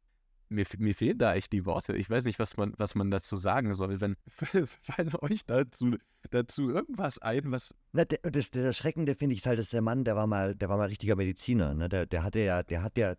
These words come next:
Speaker 2: der hat das ja alles mal gelernt, theoretisch. Und der, der kann diese ganzen Sachen dann in so ein pseudowissenschaftliches Gewand kleiden, aber er verwendet eben sein Wissen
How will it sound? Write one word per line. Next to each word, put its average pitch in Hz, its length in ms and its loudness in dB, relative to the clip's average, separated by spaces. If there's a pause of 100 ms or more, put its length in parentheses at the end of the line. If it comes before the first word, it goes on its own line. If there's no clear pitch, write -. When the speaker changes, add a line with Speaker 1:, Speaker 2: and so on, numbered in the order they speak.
Speaker 2:
der 82 160 -2
hat 117 120 -4
das 120 180 -2
ja 95 100 0
alles 98 280 2
mal 87 180 2
gelernt, 95 400 2
theoretisch. 78 640 -2 (540)
Und 92 440 -2
der, 82 500 2
der 82 320 -2 (300)
kann 101 500 2 (140)
diese 80 180 -4
ganzen 95 320 2
Sachen 90 280 2
dann 90 120 4
in 78 100 2
so 85 140 -2
ein 85 60 2
pseudowissenschaftliches 90 1000 0
Gewand 87 380 2 (300)
kleiden, 78 520 0 (460)
aber 82 300 0
er 82 100 0
verwendet 90 580 2
eben 101 380 2
sein 90 400 0
Wissen 104 680 -2